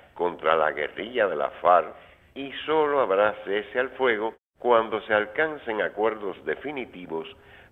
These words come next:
para evitar que ésta se fortalezca. Los rebeldes insistieron en que se debe crear una asamblea constituyente y dijeron que el gobierno de Santos debe resolver el problema de la injusta distribución de la tierra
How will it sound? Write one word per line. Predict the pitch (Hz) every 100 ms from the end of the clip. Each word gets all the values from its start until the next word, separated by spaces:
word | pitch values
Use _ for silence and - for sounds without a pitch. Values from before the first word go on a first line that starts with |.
| _
para | 95 82
evitar | 71 69 85 85 80 -
que | - 76 92
ésta | 123 - 135 - - -
se | 80 69
fortalezca. | 67 62 64 65 82 - - - - _ _ _ _ _ _
Los | 62 78 62
rebeldes | 65 67 73 80 -
insistieron | 92 87 113 - 123 117 117 127 - - -
en | 80 80
que | 76
se | 76
debe | 62 64 71
crear | 76 76 78 110 160
una | 151 123
asamblea | - 92 90 98 95
constituyente | 92 90 - 90 - 95 120 143 123 71 - _ _ _
y | 127
dijeron | 143 160 170 165 127
que | 95 92 92
el | 85
gobierno | 78 78 95 127 110 92
de | 78 71 -
Santos | 92 85 80 95 113 - _ _
debe | - 139 151
resolver | 135 - 95 85 101
el | 110 -
problema | 76 78 82 101 107
de | 80 78
la | 76
injusta | 71 69 65 127 147 - 104
distribución | 85 - 67 65 60 71 80
de | 110
la | 131 117
tierra | 117 95 78 82